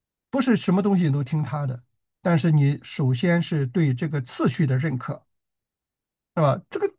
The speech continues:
呃，很多时候皇帝他要听，他也要听宰相的，是吧？宰相给他出什么主意，他要听。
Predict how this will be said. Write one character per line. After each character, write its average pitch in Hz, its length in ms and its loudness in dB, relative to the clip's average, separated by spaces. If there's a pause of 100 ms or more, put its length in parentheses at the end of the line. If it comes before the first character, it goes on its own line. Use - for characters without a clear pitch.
(420)
呃， 226 420 -2
很 214 160 4
多 240 120 6
时 240 120 2
候 233 160 8
皇 170 260 4
帝 185 320 4
他 - 180 0
要 156 140 2
听， 180 420 -2
他 196 220 0
也 147 160 2
要 147 160 -2
听 160 260 0
宰 123 160 -4
相 123 280 -4
的， - 100 -18
是 - 100 -8
吧？ 120 240 -2
宰 139 200 2
相 151 200 4
给 127 80 0
他 135 120 2
出 151 200 -4
什 139 120 -2
么 139 100 0
主 135 180 -2
意， 139 180 0
他 147 200 -2
要 135 100 0
听。 135 280 -2